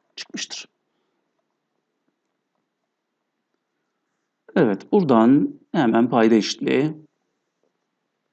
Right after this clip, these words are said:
yapalım. Payda eşitlemesini yaptığımda Yukarısı şu olacak arkadaşlar. Alt taraf bu ikisinin çarpımı. Bu ikisini dağıtarak çarpıyorum. Burada işlemleri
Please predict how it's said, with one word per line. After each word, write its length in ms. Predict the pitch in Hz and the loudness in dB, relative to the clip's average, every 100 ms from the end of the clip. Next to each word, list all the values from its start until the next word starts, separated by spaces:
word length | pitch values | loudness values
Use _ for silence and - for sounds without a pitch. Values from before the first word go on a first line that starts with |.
| _ 120 | _ -10
yapalım. 640 | 107 - 117 113 117 147 | -8 -6 -2 0 0 -2
Payda 300 | 147 110 110 | -2 -2 -2
eşitlemesini 680 | 104 - - - - - 90 | -4 -6 -10 -10 -10 -6 -6
yaptığımda 880 | - - - 110 107 123 165 - _ _ _ _ _ _ - 156 | -6 -8 -8 -6 -2 -2 -4 -8 _ _ _ _ _ _ -8 -6
Yukarısı 640 | - 185 185 185 214 240 | 0 2 2 2 2 2
şu 180 | - 170 | 2 2
olacak 380 | 120 110 107 - | 2 2 -2 -6
arkadaşlar. 760 | - - - - 165 185 - _ _ _ _ _ _ _ _ - | -8 -10 -12 -8 -6 -6 -10 _ _ _ _ _ _ _ _ 2
Alt 220 | 190 220 | 2 4
taraf 280 | - 170 175 | 2 -2 2
bu 80 | 151 | 0
ikisinin 320 | 147 - 170 | 0 0 0
çarpımı. 640 | 170 123 120 - 117 - - _ _ _ _ _ _ - | 2 2 2 0 -6 -6 -14 _ _ _ _ _ _ 0
Bu 60 | 208 | 0
ikisini 360 | 190 214 202 | 0 -2 2
dağıtarak 440 | 170 165 170 165 165 | 2 2 2 -2 0
çarpıyorum. 680 | 143 123 120 117 104 143 - _ _ _ _ _ _ - | 0 0 0 0 0 -4 -8 _ _ _ _ _ _ -4
Burada 280 | 127 127 127 | 0 4 4
işlemleri 720 | 120 139 120 120 123 - | 2 2 2 4 0 -2